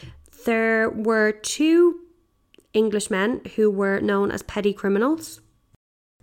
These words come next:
that were arrested while attempting to steal cash from a telephone box in a pub.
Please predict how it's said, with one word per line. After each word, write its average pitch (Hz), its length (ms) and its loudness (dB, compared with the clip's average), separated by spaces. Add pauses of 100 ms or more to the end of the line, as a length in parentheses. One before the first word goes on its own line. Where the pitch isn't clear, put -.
(220)
that 262 160 0
were 254 200 4
arrested 208 680 -4
while 202 360 0
attempting 202 500 -4
to 202 120 -8
steal 196 500 -2
cash 196 400 -8
from - 160 -4
a 196 60 -2
telephone 247 480 -2
box - 460 -12 (340)
in 196 280 -2
a 196 60 -12
pub. - 360 -6